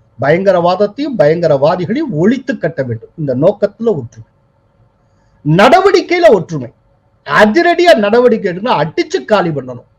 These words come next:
இதுல ரெண்டு பேரும் தெளிவா இருக்காங்க. ஆனா இதுல ஒரு சின்ன வேரியேஷன். நம்முடைய தாக்குதல்ல பொதுமக்கள் பாதிக்கப்பட்டாலும் பரவாயில்லை, ஏன்னா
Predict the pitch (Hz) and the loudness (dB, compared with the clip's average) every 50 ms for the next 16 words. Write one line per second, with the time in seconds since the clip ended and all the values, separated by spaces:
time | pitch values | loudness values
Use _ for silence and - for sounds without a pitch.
0 | _ _ _ - 165 196 202 320 339 392 381 285 214 190 180 202 190 185 196 226 | _ _ _ -16 -14 -10 -6 -4 -2 -2 0 -2 -2 -2 -2 -2 -2 -2 -6 -6
1 | 214 - 156 151 147 143 135 120 - - 127 120 _ _ _ _ _ _ _ _ | -8 -8 -8 -6 -6 -6 -6 -6 -8 -12 -20 -20 _ _ _ _ _ _ _ _
2 | _ _ _ _ _ _ _ _ _ _ _ _ _ _ - 165 175 190 190 202 | _ _ _ _ _ _ _ _ _ _ _ _ _ _ -10 -6 -4 -2 -2 -2
3 | 254 - - _ - 165 156 143 147 131 139 135 - - - 302 320 381 403 403 | -4 -4 -8 _ -12 -8 -4 -4 -4 -4 -6 -10 -12 -10 -8 -8 -6 -4 -4 -2
4 | 320 233 214 220 220 214 190 165 139 113 - - - _ _ _ _ - _ _ | 2 4 4 4 4 2 0 -4 -6 -6 -10 -20 -20 _ _ _ _ -20 _ _
5 | _ _ _ _ _ _ _ _ _ _ _ _ - 139 139 151 190 214 240 269 | _ _ _ _ _ _ _ _ _ _ _ _ -8 -6 -4 -2 0 0 0 0
6 | 269 277 269 262 240 247 - 247 262 320 311 - 339 330 311 302 311 330 359 370 | 0 0 0 0 0 0 -2 0 0 0 0 -2 -6 -6 -6 -6 -6 -6 -10 -10
7 | 330 _ _ _ _ - 170 170 185 254 262 254 262 247 247 - _ - 269 262 | -12 _ _ _ _ -10 -10 -8 -6 -6 -4 -4 -4 -6 -6 -10 _ -8 -6 -4
8 | 262 254 247 247 233 185 202 214 226 220 247 220 - 254 208 - 240 220 226 247 | -4 -4 -4 -4 -2 -2 0 0 0 0 -2 -2 -4 -4 -2 -2 -6 -6 -4 -6
9 | 254 269 240 214 - 180 180 190 202 190 170 156 139 135 139 156 208 254 277 | -6 -6 -6 -6 -4 -4 -2 -2 0 0 -2 -2 -4 -4 -4 -4 -2 -2 -4